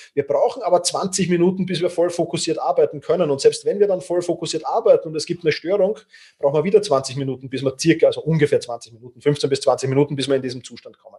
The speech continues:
Das heißt, das Um und Auf ist, dass ich mir wirklich Zeiten freiräume und ich weiß, das ist natürlich für, für, für Menschen wie uns, wo wir unsere Zeit ein bisschen besser einteilen können als vielleicht Angestellte,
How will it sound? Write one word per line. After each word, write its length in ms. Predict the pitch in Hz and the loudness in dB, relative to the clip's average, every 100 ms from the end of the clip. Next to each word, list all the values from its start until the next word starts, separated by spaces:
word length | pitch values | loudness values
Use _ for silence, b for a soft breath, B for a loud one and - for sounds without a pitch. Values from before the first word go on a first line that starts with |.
| _ B B B | _ B B B
Das 160 | - - | -12 -2
heißt, 220 | 190 - | 0 2
das 120 | 196 | 0
Um 180 | - 208 | 0 0
und 120 | 233 | 0
Auf 220 | - 180 190 | 2 2 2
ist, 160 | 180 | 0
dass 100 | 156 | 0
ich 80 | 151 | 0
mir 160 | 143 131 | 0 -2
wirklich 340 | 190 196 185 | -6 -8 -2
Zeiten 360 | - 135 139 127 | 2 4 2 -6
freiräume 500 | 110 135 190 190 185 | -4 0 0 2 -2
und 80 | |
ich 120 | 143 - | -4 -2
weiß, 240 | 147 156 | -2 -2
das 100 | 147 | -4
ist 80 | 147 | 0
natürlich 360 | 147 151 147 | 0 0 -8
für, 300 | - 139 151 | 0 2 2
für, 280 | - 147 143 | -2 2 2
für 180 | 139 143 | 2 0
Menschen 320 | 143 143 151 | 0 -4 -6
wie 80 | 127 | -2
uns, 320 | 151 214 185 | 2 2 0
wo 100 | 151 | -2
wir 100 | 156 | 0
unsere 240 | 147 151 147 | 0 0 0
Zeit 200 | 156 151 | 0 0
ein 80 | |
bisschen 360 | 147 175 - 147 | -2 -6 -6 -6
besser 400 | - 185 - - | -4 -4 0 0
einteilen 320 | 147 160 160 | 0 0 -2
können 180 | 156 147 | -2 -2
als 280 | 139 143 - | 0 0 -2
vielleicht 400 | 143 143 - - | -2 -2 -2 -6
Angestellte, 640 | 180 202 - 165 - 208 | -4 -4 0 0 0 -6